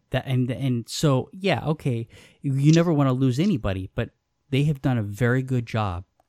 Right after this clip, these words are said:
of protecting people. And, and, s-, and I've heard people, you know, criticisms, you know, about,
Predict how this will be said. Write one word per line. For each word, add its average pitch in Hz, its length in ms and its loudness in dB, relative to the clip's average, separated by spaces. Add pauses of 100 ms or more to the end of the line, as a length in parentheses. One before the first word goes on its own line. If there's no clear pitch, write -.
of 104 220 -2 (320)
protecting 110 540 -2
people. 101 460 -6 (300)
And, 123 200 -2
and, 147 140 0
s-, - 280 -4
and 143 240 -2
I've 135 160 -6
heard 156 200 -2
people, 139 300 -2
you 131 100 -2
know, 123 80 -2
criticisms, 131 760 -6
you 123 80 -6
know, 101 140 -4
about, 98 340 -6